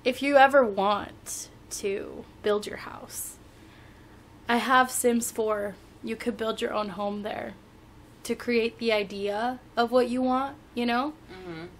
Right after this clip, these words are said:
Speaker 1: How you want everything to look. Like, we could spend some hours planning it out. Like, legit, there's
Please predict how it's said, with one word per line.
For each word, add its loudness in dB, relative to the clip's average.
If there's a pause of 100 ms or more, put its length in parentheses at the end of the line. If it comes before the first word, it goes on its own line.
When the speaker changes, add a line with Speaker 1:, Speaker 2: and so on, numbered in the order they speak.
Speaker 1:
How 2
you 2
want 4
everything -4
to 0
look. 0 (180)
Like, -4
we -4
could -2
spend -4
some -4
hours -6 (260)
planning 2
it 2
out. 4
Like, -6 (920)
legit, 6
there's 2